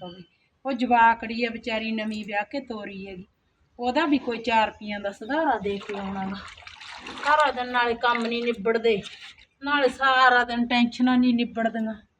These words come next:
ਰੋਜ਼ ਨਵਾਂ ਦਿਨ ਚੜ੍ਹਦਾ, ਨਵੀਂ ਟੈਨਸ਼ਨ, ਕਦੇ ਕਾਸੇ ਦੀ, ਕਦੇ ਕਾਸੇ ਦੀ। ਅੱਜ ਆਉਣ ਦੇ ਸਹੀ,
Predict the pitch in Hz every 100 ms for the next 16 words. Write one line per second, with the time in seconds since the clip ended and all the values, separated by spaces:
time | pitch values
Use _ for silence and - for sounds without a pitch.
0 | _ _ _ _ _ _ _ _ _ -
1 | 247 254 254 226 220 220 220 214 214 208
2 | - 196 202 254 247 220 214 208 196 190
3 | - - 190 185 _ _ 233 220 214 208
4 | 202 202 196 202 196 190 196 180 185 -
5 | 185 175 - _ _ _ - 233 202 214
6 | 202 247 262 247 226 175 196